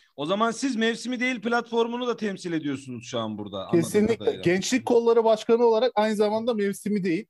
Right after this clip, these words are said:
Speaker 2: ya da Gimsa'dan al platformu.
Speaker 1: <laughs> Gimsa'dan al
Speaker 2: Bunlar
Speaker 1: çok lokal.
Speaker 2: hepsi organik bağı var bunların.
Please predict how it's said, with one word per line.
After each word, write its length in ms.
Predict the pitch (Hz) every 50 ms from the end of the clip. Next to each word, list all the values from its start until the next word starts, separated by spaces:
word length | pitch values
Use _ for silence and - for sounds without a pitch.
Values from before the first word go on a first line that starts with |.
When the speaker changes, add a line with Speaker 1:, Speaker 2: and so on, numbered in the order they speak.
| _ -
Speaker 2:
ya 160 | 165 180 185
da 60 | 220
Gimsa'dan 560 | 185 151 165 208 214 - - 214 185 202 196 175
al 160 | 151 160 151 - _ _ _ _ - - - - - - -
platformu. 600 | 156 160 143 - - 143 127 123 120 117 123 123 - _ _ _
Speaker 1:
<laughs> 220 | _ _ _ 135
Gimsa'dan 460 | 180 202 196 - 220 220 220 226 233
al 140 | 240 247 240
Speaker 2:
Bunlar 280 | 277 285 285 285 320 320 294
Speaker 1:
çok 300 | - 240 233 233 240 254
lokal. 420 | 220 208 196 190 - 185 165 151 127
Speaker 2:
hepsi 220 | 110 - - 339
organik 560 | 302 - 214 233 240 247 240 269 277 311 233
bağı 280 | 220 208 240 240 247 233
var 240 | 214 175 160 151 139
bunların. 340 | 143 143 135 131 117 107